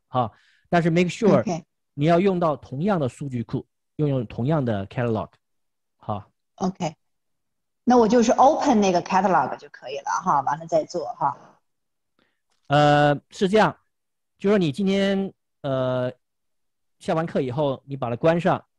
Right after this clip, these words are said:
Speaker 1: 你重新打的话呢，
Speaker 2: 嗯。
Speaker 1: 它会重新把你 previous 的那个 catalog 打开。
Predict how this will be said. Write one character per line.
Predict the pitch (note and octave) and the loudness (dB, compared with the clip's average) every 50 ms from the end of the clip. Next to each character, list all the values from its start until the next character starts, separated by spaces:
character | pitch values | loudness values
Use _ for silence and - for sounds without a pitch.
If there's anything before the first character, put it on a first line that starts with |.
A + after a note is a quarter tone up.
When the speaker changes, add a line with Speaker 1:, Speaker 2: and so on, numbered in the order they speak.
| _ _ | _ _
Speaker 1:
你 | D#3+ C#3+ B2+ | -6 -6 -6
重 | - - E3 | -2 -2 0
新 | G#3 G#3 | 0 2
打 | F3+ - A3+ | 2 2 2
的 | A3 G3+ | 4 4
话 | F#3+ D#3 | 4 2
呢， | C#3 C3+ | 2 0
Speaker 2:
嗯。 | B2 - | -4 -4
Speaker 1:
它 | - F#3 | -4 -4
会 | E3+ G3 F#3 D#3 | 0 2 0 0
重 | C3 - - - A#2+ C#3 E3+ | 0 -4 -6 -6 -4 -4 -4
新 | - - G3 G3+ G3 - _ _ _ _ _ _ _ _ _ _ _ | -2 0 -2 -2 -2 -4 _ _ _ _ _ _ _ _ _ _ _
把 | - A#2+ B2 | 2 2 2
你 | B2 A#2+ A2 G#2+ G2+ | 2 0 -2 -4 -4
previous | - - - G#3 A3+ A#3+ A3 F#3 C#3+ - - | -8 0 2 4 4 4 4 2 2 0 -2
的 | _ B2+ | _ -6
那 | A#2 A#2+ A2+ | -6 -6 -6
个 | A2+ G#2+ | -6 -6
catalog | - - C3 B2+ A#2+ A2 F#2+ G2 | -4 -2 -2 0 0 -2 -4 -6
打 | - E2+ D#2+ | -10 -14 -14
开。 | - - G2+ F#2+ - | -12 -10 -10 -10 -12